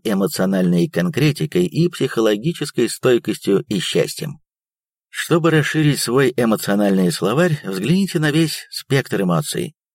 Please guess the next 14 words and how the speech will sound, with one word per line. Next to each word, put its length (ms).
Попробуйте 580
быстро 420
назвать 380
как 180
можно 300
больше 320
эмоций. 480
Сколько 420
вам 140
удалось 500
вспомнить? 540
На 240
иллюстрации 640
спектр 460